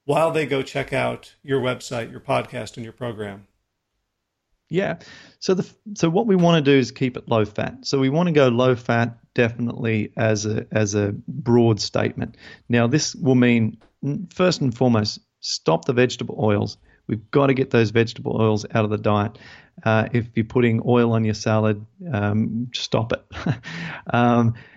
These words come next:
Speaker 2: and eating leafy greens needs to be a priority.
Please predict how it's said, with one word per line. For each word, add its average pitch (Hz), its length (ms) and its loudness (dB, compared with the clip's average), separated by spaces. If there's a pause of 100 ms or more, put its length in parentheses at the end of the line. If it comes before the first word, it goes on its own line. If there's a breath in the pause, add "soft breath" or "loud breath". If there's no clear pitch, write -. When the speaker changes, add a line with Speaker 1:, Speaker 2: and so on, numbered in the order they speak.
(220 loud breath)
Speaker 2:
and 123 440 0 (600)
eating 160 460 2
leafy 127 340 2
greens 117 420 0
needs 117 220 2
to - 80 -12
be 110 100 0
a 110 60 2
priority. 110 540 0